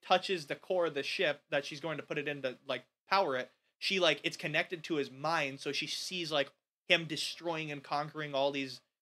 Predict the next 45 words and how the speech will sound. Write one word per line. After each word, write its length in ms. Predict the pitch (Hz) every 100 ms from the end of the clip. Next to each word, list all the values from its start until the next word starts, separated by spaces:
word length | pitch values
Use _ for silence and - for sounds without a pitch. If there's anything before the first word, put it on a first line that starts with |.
| -
like, 160 | 139
different 300 | 165 156 139
multiverses 640 | 139 143 151 143 143 143 135
and 160 | 123
timelines, 340 | - 135 135 135
which 160 | 143 -
I 80 | 226
don't 160 | 220
really 160 | 196 170
like 180 | 147 156
how 280 | 147 135 -
Marvel 320 | 151 139 147 147
does 220 | 139 135
their 100 | 135
multiverse, 520 | 127 135 143 143 143
but 200 | - 123 _ _ _
it's 60 | -
whatever. 420 | 147 135 135 143 _ _ _ _ _ _ _ _
And 360 | 190 165 156 139 _ _ _
so 120 | 190
then 180 | 185 196
she, 300 | 190 202 170
she 140 | - 170
breaks 480 | - 160 196 -
it 160 | 143 135
and 140 | 151 147
blows 320 | 165 170 156
it 80 | 151
up. 240 | 135 - _ _ _ _ _ _ -
And 400 | 170 156 156 151
so 120 | 165
then 180 | 156 151
Kang, 400 | - 165 165 165
like, 320 | 143 139 135 151
gets 200 | 170 165
his 120 | 147
suit 320 | - 180 165
back, 320 | 160 147 143
and 80 | 147
he's 120 | 143
like, 240 | 143 135 135 _ -
he 60 |
basically 400 | 160 196 - 185
creates 260 | - 175
an 80 | 160